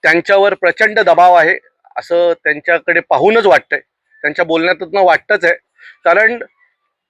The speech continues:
एखादा आरोपी का अटक, अ, अटक केला नाही असा प्रश्न केल्याच्या नंतर ते सांगतात, "पहिलं त्याला डिस्चार्ज होऊ द्या तुमच्या फिर्यादीला."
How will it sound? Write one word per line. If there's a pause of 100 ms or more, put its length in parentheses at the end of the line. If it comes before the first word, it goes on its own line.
(140)
एखादा
आरोपी
का
अटक,
अ, (280)
अटक (100)
केला
नाही
असा
प्रश्न
केल्याच्या
नंतर
ते
सांगतात,
"पहिलं
त्याला
डिस्चार्ज
होऊ
द्या
तुमच्या
फिर्यादीला."